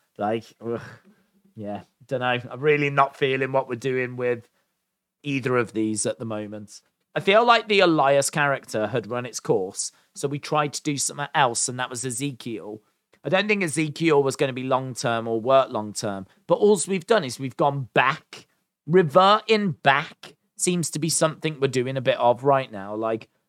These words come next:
Riddle has just reverted back to what he was kind of before R K Bro, and even during R K Bro. But without Randy there to bounce off, it doesn't really work for me. And Elias has reverted back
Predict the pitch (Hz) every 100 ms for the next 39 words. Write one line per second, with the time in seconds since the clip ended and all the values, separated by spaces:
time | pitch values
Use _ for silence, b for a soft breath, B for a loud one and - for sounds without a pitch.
0 | _ _ 139 165 180 180 156 165 151 131
1 | 147 123 110 139 143 143 139 120 - 120
2 | 110 - - _ _ _ - 139 135 135
3 | 123 110 117 127 - - _ - 127 123
4 | 113 127 117 - 143 135 123 110 107 127
5 | 110 101 123 180 269 240 190 139 139 147
6 | 117 107 107 123 107 98 101 95 110 -
7 | _ _ _ _ - 196 208 202 214 226
8 | 185 175 190 160 135 127 120 117 117 117
9 | - 127 113 143 - 165 180 190 165 127
10 | 143 160 - 190 185 202 240 _ _ _
11 | _ 151 151 151 127 - 160 165 196 143
12 | - 135 131 131 143 131 147 147 147 113
13 | - 143 131 - -